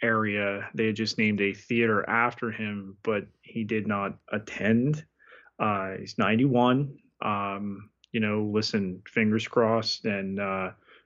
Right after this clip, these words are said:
you know, hope the man lives forever. He is an icon. Uh,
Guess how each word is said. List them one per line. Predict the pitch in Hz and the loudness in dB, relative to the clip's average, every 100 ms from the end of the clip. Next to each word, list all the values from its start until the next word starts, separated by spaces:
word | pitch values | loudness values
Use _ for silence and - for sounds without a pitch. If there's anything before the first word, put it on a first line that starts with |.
| _ | _
you | 107 | -2
know, | 98 95 95 - | 0 -2 -4 -6
hope | - 117 | 4 4
the | 110 | 6
man | 110 110 110 107 - | 6 6 6 2 2
lives | 123 113 | 4 4
forever. | - 110 107 104 101 92 - | 0 -2 0 0 -2 -6 -2
He | 113 101 | 0 2
is | 110 104 | 0 0
an | 107 104 - | -2 -2 -2
icon. | 117 110 107 - 92 85 92 - _ - - - | 4 4 2 -4 -6 -6 -8 -10 _ -20 -20 -6
Uh, | 110 104 101 101 | -2 -2 -4 -6